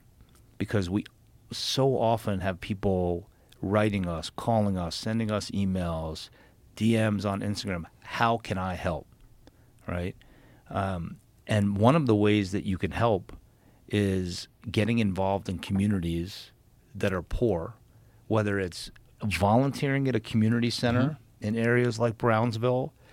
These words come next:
Speaker 1: whether it's donating funds to community-based organizations, whether it's corresponding with someone,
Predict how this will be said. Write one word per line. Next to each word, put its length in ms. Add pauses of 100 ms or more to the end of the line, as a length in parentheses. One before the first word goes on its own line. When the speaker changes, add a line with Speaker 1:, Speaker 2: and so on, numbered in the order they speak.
(260)
Speaker 1:
whether 340
it's 400 (300)
donating 560
funds 640
to 120
community-based 1200
organizations, 1080 (440)
whether 280
it's 120
corresponding 1040
with 100
someone, 640